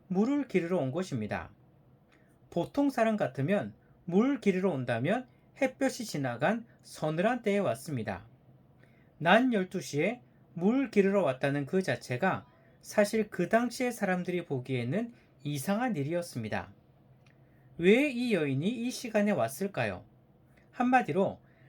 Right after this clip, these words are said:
다른 사람을 만나기 싫었기 때문입니다. 그래서 사람들이 제일 밖에 안 다니는 시간을 골라서 일부러 물들어 온 것이죠. 사실 이 여인은 그럴 만한 사정이 있었습니다.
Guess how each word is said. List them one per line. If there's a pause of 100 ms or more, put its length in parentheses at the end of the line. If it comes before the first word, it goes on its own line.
(160)
다른
사람을 (280)
만나기
싫었기
때문입니다. (1300)
그래서
사람들이
제일
밖에
안
다니는
시간을
골라서 (420)
일부러
물들어
온
것이죠. (960)
사실
이
여인은 (340)
그럴
만한
사정이
있었습니다.